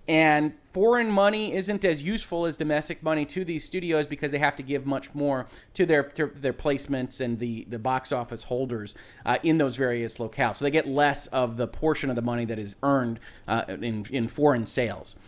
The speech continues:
So you've got what is a picture of a declining franchise in two thousand fourteen. And Marvel approaches them and says, "Hey, let's do this together. Let's Disney and Sony do this together. And let's see what happens from there." So keep this in your mind. Best case scenario,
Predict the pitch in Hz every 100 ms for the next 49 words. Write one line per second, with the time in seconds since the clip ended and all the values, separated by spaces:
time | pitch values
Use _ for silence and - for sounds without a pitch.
0 | - - - 160 156 156 165 147 175 226
1 | 208 - 208 202 170 - 175 - 208 185
2 | 185 170 156 160 - 131 120 131 120 120
3 | 117 131 139 127 127 117 120 117 - 78
4 | - - - - - 160 170 190 202 202
5 | 196 180 165 160 139 147 143 143 131 147
6 | 131 - 151 160 143 135 185 190 185 156
7 | 123 104 101 131 127 123 165 196 190 185
8 | 175 160 151 127 139 143 - 117 101 101
9 | 110 - - - - 160 160 220 - -
10 | 226 185 190 165 170 165 147 151 - 139
11 | 131 95 - - _ - 135 277 285 262
12 | 254 220 185 147 104 - - _ _ -
13 | - 208 - 254 233 226 190 180 180 170
14 | 165